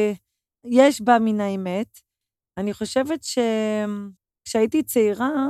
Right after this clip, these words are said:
נרשמתי לביולוגיה ולמינהל עסקים. התקבלתי לשניהם, התחלתי ללמוד מינהל עסקים, ואז אחרי סמסטר אמרתי, "לא, אולי אני אלך לביולוגיה." ואז אמא שלי באה אליי ואמרה לי, "אופ-, אוקיי, אוקיי, סטופ, תעצרי.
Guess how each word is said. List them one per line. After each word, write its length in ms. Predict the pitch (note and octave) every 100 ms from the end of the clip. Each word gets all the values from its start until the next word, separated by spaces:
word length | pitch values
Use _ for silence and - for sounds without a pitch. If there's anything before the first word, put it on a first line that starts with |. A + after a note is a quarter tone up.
| D#4 D4+
נרשמתי 840 | A3 F#3+ - A3+ A#3 A3 B3 A#3+ A#3 A3+ A3+ A3+ A3+ A3 G#3+
לביולוגיה 920 | A3 G#3 A3 G#3+ G#3 A3 A3 C4+ C4+ B3
ולמינהל 520 | A#3 A#3 G#3 G3 F#3+
עסקים. 680 | F3+ - F3 F3 D#3 C#3+ _ _ _ _ -
התקבלתי 460 | - G#3+ A#3 B3 B3
לשניהם, 560 | A3+ - G#3+ A3+ B3
התחלתי 400 | A3 - B3 B3
ללמוד 220 | A#3 A3+
מינהל 320 | G#3 G#3+ G#3+ G#3
עסקים, 440 | - - C#4 C4
ואז 160 | A#3+ A3
אחרי 160 | A#3 A#3+
סמסטר 460 | A#3 A3+ A3+ A3+
אמרתי, 340 | A3 A3+ A3 A3+ G3+
"לא, 80 | C4
אולי 240 | A#3+ A3+
אני 180 | A3 G#3+
אלך 160 | G#3+
לביולוגיה." 580 | G#3+ F#3 G3 F#3 E3+ E3+ D3 _ _ _ _ _ _ -
ואז 320 | F#3+ G#3+ A3
אמא 260 | - D#4 G#4
שלי 260 | - G#3
באה 220 | F#3 G3 F#3+
אליי 200 | F#3+ F#3
ואמרה 360 | G3 F#3+ G3
לי, 180 | G#3 G3+ -
"אופ-, 240 | A3 G3+
אוקיי, 400 | G3 G3+ G3+ F3+
אוקיי, 300 | E3+ E3 D#3+
סטופ, 360 | - - G3 - - _ -
תעצרי. 520 | F#3+ - - F#3+